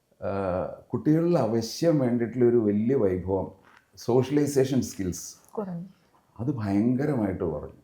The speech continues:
Speaker 1: അറിഞ്ഞോ അറിയാതെയോ നമ്മുടെ കുട്ടികൾ അസോഷ്യലായിട്ട് മാറുകയാണ്.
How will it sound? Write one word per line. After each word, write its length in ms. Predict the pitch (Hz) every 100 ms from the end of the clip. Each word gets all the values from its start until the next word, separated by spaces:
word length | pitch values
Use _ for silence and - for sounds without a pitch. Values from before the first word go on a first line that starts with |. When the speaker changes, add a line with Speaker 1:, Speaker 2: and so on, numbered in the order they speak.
| _ _ _ _ _ _ _
Speaker 1:
അറിഞ്ഞോ 460 | 92 117 143 175 170
അറിയാതെയോ 520 | 131 120 120 117 127
നമ്മുടെ 360 | 135 104 104 123
കുട്ടികൾ 600 | 107 85 98 104 131 135 - _ _
അസോഷ്യലായിട്ട് 880 | 101 - 139 139 - 156 139 113 120
മാറുകയാണ്. 520 | 104 90 90 80 -